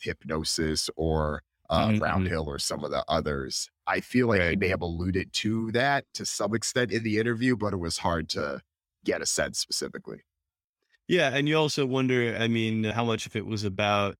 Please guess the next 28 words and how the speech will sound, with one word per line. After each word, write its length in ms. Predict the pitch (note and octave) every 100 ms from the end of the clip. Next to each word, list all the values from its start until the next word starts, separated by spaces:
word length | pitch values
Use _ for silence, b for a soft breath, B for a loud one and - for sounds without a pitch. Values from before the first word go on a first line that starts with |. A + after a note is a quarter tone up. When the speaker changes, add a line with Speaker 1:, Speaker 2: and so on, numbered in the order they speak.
| _ _ _
Speaker 2:
you 80 | A#2+
know, 100 | G#2+
being 300 | F#2+ A2+ G#2+
able 180 | G#2 G2
to 100 | F#2+
say, 220 | - G#2+
"Oh, 140 | F#2+ G#2+
now 200 | A2 A2
we 100 | G#2+
have 140 | G#2
a 40 | G2+
catalog 640 | - G#2+ G#2 G2 G2 F#2+
that 160 | G2+ G2+
inc-," 180 | G2 G#2
like, 200 | A2 G2+
there 140 | A2+
is 140 | A#2
some 180 | - A#2
Jay-Z 420 | G#2+ A2 A2 A#2+
in 140 | G2+ F#2+
there, 180 | D#2+ E2+
there's 180 | G2
some 120 | G#2+ G2+
D 140 | A2
M 100 | A2
X 240 | G#2+ -
in 140 | G#2 F#2+
there, 360 | F#2 F#2 F#2